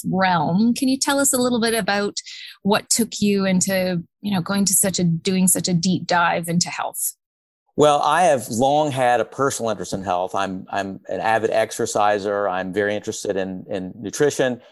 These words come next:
Speaker 2: and that goes all the way back to college. And so my career has been as a health journalist. Um, and I also have an academic background in public health. So I have a, a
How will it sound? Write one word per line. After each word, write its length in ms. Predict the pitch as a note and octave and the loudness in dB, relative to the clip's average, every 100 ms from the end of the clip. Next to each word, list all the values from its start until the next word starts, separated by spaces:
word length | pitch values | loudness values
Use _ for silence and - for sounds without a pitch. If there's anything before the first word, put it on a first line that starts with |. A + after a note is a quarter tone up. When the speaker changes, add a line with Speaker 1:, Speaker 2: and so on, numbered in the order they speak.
| _ _ | _ _
Speaker 2:
and 160 | G2 G#2 | -4 -2
that 140 | G#2+ | -2
goes 180 | G#2+ G2+ | 0 0
all 120 | G#2+ | 0
the 60 | G2 | 0
way 100 | G2 | 0
back 180 | F#2 F2 | -2 -4
to 80 | |
college. 500 | - G#2 F2+ E2 D#2+ | -6 -2 -2 -2 -6
And 120 | F#2+ F#2 | -8 -4
so 240 | A2 G2+ | 0 0
my 200 | G2+ G2+ | 0 -2
career 480 | G#2 A2 B2+ C3+ B2+ | -2 -2 2 2 2
has 180 | A2+ F2+ | -2 -2
been 420 | G#2+ G#2 G2+ - - | -2 -2 -4 -8 -6
as 100 | G2 | -4
a 60 | F#2+ | -2
health 280 | A2 G#2 G2 | -2 -4 -4
journalist. 640 | A#2 A#2+ G2 F#2+ A2 - _ _ _ _ _ | -2 0 0 -4 -6 -12 _ _ _ _ _
Um, 360 | G#2+ G2 G2 G2+ - | -2 0 -2 -6 -4
and 260 | G#2+ G2+ G2 | 0 0 0
I 120 | G#2 A2 | 0 2
also 260 | B2+ B2+ | 2 0
have 160 | A2 G#2+ | -2 -2
an 60 | - | -2
academic 600 | A2 A2 G#2 A2 G2+ G2+ | -4 -2 -2 -2 -2 -2
background 380 | F#2+ F#2+ G2 | -2 0 -4
in 80 | F#2+ | -6
public 340 | - G2 F#2 - | -6 -4 -4 -4
health. 300 | F#2 D#2 - | -4 -4 -8
So 280 | - G2 F#2 | -2 0 2
I 160 | F#2+ | 0
have 260 | F#2 F#2+ F#2 | 0 -2 -2
a, 140 | F2+ - - | -6 -8 -8
a 220 | G#1 - | -6 -6